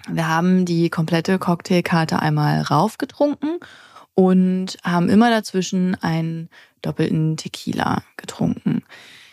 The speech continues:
Ich erinnere mich, dass ich beim Billardspielen,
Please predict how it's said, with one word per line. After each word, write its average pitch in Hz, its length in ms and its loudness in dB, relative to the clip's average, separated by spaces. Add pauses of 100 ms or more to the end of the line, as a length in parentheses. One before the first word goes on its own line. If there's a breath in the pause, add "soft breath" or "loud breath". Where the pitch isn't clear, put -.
(280 loud breath)
Ich 208 160 2
erinnere 269 460 2
mich, 151 360 -4 (1400)
dass 202 260 0
ich 262 200 -2 (180)
beim 175 200 2
Billardspielen, 247 920 4